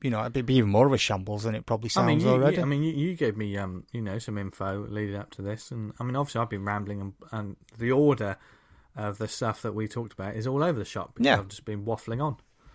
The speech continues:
Speaker 1: But again, the notes are there just as a,
Speaker 2: Yeah.
Speaker 1: almost like an aide
Speaker 2: Yeah.
Speaker 1: memoire of things that would be nice
Speaker 2: Yeah.
Speaker 1: to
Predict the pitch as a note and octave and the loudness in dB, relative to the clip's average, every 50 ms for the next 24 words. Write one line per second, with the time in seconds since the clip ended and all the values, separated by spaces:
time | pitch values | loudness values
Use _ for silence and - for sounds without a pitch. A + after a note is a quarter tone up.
0 | - _ _ _ - E3+ F#3 F3+ A3+ G#3+ D#3+ C#3+ D#3 F3 F3+ F3 - - C#3+ C3 | -20 _ _ _ 4 4 8 10 10 10 10 10 8 8 8 8 6 2 2 6
1 | C#3+ D#3 D3 B2 A#2+ - C#3+ B2+ - - C3+ B2 C3 B2 A#2+ - F3 F3 E3+ D#3 | 8 8 8 8 6 4 2 0 4 2 4 6 6 6 6 6 6 8 8 8
2 | D#3 D3 B2 - C#3+ B2+ - C3+ B2+ C3 C3 C3 A#2+ C3 B2 B2 C3 C#3+ D3+ D3+ | 8 8 6 4 2 2 4 8 8 10 8 8 8 6 6 8 10 12 12 12
3 | C#3+ C3 D3+ C3 - - D#3 C3+ B2+ B2 A2 - - A#2+ A#2+ A#2+ - B2+ B2 B2+ | 12 10 6 0 2 6 6 6 6 6 2 2 0 0 0 2 2 4 4 6
4 | B2+ B2+ A#2 F2+ F2+ - | 4 2 2 -2 -6 -6